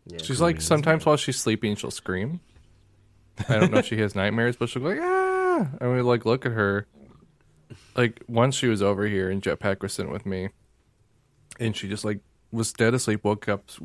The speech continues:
Speaker 2: looked at us, went, "Ah!" and then lay down. And I look at her, I'm like, "Are you okay?"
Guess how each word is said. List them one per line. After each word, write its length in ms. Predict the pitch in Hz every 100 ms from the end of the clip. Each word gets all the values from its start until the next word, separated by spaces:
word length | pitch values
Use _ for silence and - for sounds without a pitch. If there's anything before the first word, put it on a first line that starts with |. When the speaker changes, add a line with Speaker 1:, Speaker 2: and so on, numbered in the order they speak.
| 85
Speaker 2:
looked 280 | 113 113 107
at 60 |
us, 120 | 104
went, 160 | 110 104 -
"Ah!" 600 | 285 359 370 359 359 339
and 120 | - 113
then 100 | 113
lay 160 | 110
down. 480 | 101 117 104 92 95 - - - - - - -
And 120 | 123
I 20 |
look 140 | 127 226
at 60 |
her, 60 | 202
I'm 80 | 147
like, 140 | 135
"Are 40 | 131
you 140 | 143 220
okay?" 380 | 117 104 180